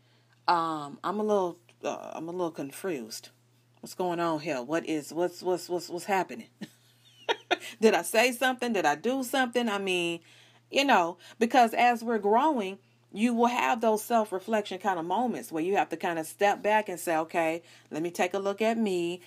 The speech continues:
Did I do something? Did I say something?" You, you kind of have to check yourself. And that's a part of growth as well. So if you find yourself trying to understand and figure out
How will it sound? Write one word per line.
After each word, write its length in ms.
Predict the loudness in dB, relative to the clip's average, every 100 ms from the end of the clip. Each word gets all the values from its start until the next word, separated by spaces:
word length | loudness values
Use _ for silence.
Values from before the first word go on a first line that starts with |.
| -10
Did 140 | -4 0
I 120 | 0
do 260 | 0 -2 0
something? 480 | 0 -2 -2 -4
Did 120 | -4 -6
I 120 | -8
say 360 | -6 -2 0
something?" 600 | -2 -4 -6 -2 -2 -2 -6
You, 160 | -8 -6
you 100 | 0
kind 220 | 2 2
of 80 | 0
have 160 | -4
to 60 | -6
check 300 | -2 -2 -2
yourself. 600 | -4 -4 -2 -2 -2 -10 -20 -20 _ _
And 160 | 0 2
that's 180 | 2 0
a 40 |
part 300 | -2 0 0
of 80 | -2
growth 280 | 0 0 -2
as 160 | -10
well. 440 | -6 -2 -2 -4 -12 _ _ _ _ _ _ _
So 160 | 0 2
if 100 | 2
you 80 | -2
find 340 | 0 0 0
yourself 420 | -2 -2 0 0
trying 340 | 0 -2 0 0
to 100 | -2
understand 580 | -4 -6 -4 -4 -4 -6
and 80 |
figure 380 | -4 -4 -2 0
out 340 | 2 0 -2